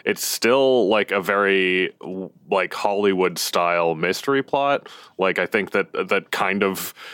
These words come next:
a, a thing that a lot of people can be turned off with Giallo is it's not necessarily like, "You find this evidence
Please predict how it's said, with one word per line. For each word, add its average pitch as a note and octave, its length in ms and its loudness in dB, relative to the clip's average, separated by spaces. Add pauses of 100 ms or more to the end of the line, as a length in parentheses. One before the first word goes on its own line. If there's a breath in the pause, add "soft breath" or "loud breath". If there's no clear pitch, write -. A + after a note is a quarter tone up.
(140 loud breath)
a, G#2 120 0
a A2+ 160 0
thing C#3 220 0
that B2 100 4
a A2+ 60 2
lot A2 180 2
of G2 100 -4
people G#2+ 260 0
can G2 140 -4
be F#2+ 100 0
turned F#2+ 280 -2
off F#2 360 0
with G#2 200 -2
Giallo G#2 540 2
is G#2 140 0
it's G2 220 -2
not F#2 360 -2
necessarily F#2 520 0
like, F2+ 260 2
"You A#2 100 2
find B2+ 300 -2
this B2 180 2
evidence G2 600 0